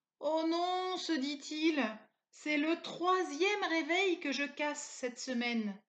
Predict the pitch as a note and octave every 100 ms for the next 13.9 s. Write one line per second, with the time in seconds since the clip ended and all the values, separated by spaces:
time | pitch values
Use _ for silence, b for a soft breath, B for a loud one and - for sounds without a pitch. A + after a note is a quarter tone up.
0 | _ _ _ _ _ _ _ _ _ -
1 | - A3+ G#3 G3 A#3 - G#3 G3+ C4+ C4
2 | - - _ _ _ - G#3 - C4+ D4
3 | G4 G4+ D#4+ A#3+ A3+ G3+ G3+ G3+ - C#4
4 | C#4+ - _ G#3 G3 F#3+ - C#4 B3+ E3+
5 | F#3 G#3 D#3+ C#3+ - - - - _ _
6 | _ _ _ _ _ _ _ _ _ _
7 | _ _ - - _ _ - - - -
8 | _ _ _ - F4+ F4+ - F3+ G#3 A#3
9 | D4+ A4 - _ _ - B3+ - - G4+
10 | F#4+ G4 F#4 D#4+ C#4 A3+ A3 A3+ - _
11 | _ _ _ _ _ _ _ _ _ -
12 | D#4+ D4+ C#4 D#4+ - E4+ G4 D#4+ C4+ C4+
13 | - D#4 D4 C4+ C4+ B3+ B3+ B3+